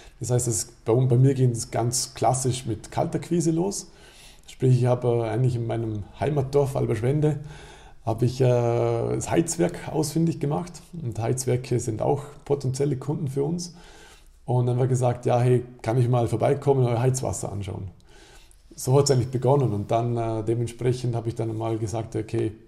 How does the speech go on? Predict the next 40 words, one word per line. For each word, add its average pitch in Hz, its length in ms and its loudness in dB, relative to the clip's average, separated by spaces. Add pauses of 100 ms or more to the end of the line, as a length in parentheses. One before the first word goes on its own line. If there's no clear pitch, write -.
(320)
ihr - 140 -4
habt 101 200 -8
schwarzes - 540 0
Heizwasser, 151 580 0
ich 127 140 0
kann 123 220 2
euch 117 460 -4
klares 110 440 0
Heizwasser 98 500 -6
machen.“ 104 320 -8 (720)
Und 117 720 0
seine 123 200 2
erste 131 260 4
Frage 117 360 0
war, 113 200 0
„Ja, 113 160 -2
was 107 160 -4
kostet - 360 -6
das?“ 202 280 -2 (580)
Und 113 160 -6
dann 110 80 -4
habe 113 140 -2
ich 110 60 -2
ein 98 100 -4
Angebot 165 360 2
zusammengestellt 147 640 0
und 127 180 0
dann 120 440 -2
zwei 123 220 -2
Wochen 120 140 0
später 120 260 -2
hat 113 80 0
er 117 60 2
gesagt, 113 340 -2
„Sorry, 110 380 0
wir 110 100 -2
haben 110 140 -4
kein 98 160 -6
Geld 101 220 -4
dafür.“ - 260 -12